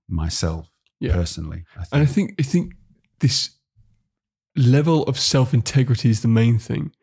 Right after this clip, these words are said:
Speaker 1: Mm.
Speaker 2: Like, know when you're slipping compared to
Speaker 1: Mm.
Speaker 2: know when you're adapting.
Speaker 1: Mm.
Speaker 2: Like, um, my coach, my coach, he trains really hard, and he was over in, um,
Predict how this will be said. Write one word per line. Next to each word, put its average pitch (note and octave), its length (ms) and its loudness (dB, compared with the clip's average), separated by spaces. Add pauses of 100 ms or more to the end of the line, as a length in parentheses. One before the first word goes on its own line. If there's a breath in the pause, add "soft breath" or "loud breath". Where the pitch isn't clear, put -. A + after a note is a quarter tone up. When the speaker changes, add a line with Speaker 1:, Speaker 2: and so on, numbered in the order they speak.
(340)
Speaker 1:
Mm. D#2+ 100 -8
Speaker 2:
Like, A#2 240 0
know C3 320 4
when B2+ 220 4
you're A2 140 4
slipping A#2 720 0
compared A2+ 400 2
to D#2 80 2
Speaker 1:
Mm. A2+ 40 4
Speaker 2:
know A#2 140 4
when A#2 140 4
you're A2+ 120 2
adapting. A#2 640 -6 (100)
Speaker 1:
Mm. E2 400 -4 (260)
Speaker 2:
Like, A2+ 240 0 (880 soft breath)
um, A#2+ 240 0 (120)
my B2+ 180 -2
coach, B2 360 0
my A#2+ 120 0
coach, B2 280 0
he B2+ 280 0
trains A2+ 320 2
really A2 180 4
hard, A2 360 2
and A#2 100 0
he C3+ 120 4
was B2 140 4
over A#2+ 240 4
in, A2+ 200 4
um, A2 380 2